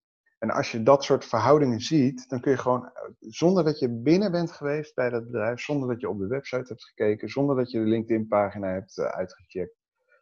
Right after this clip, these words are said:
weet je al hoe het ervoor staat met de contentmarketing van zo'n,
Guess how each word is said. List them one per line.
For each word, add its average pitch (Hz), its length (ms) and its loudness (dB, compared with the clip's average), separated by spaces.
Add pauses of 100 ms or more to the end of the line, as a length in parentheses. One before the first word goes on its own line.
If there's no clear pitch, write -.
(180)
weet 117 300 4
je 107 80 -4
al 107 220 0
hoe 113 200 2
het 107 120 4
ervoor 98 400 -2
staat 95 300 -2
met 90 180 -6
de 90 100 -12
contentmarketing 87 920 -8
van 85 140 -12
zo'n, 80 340 -10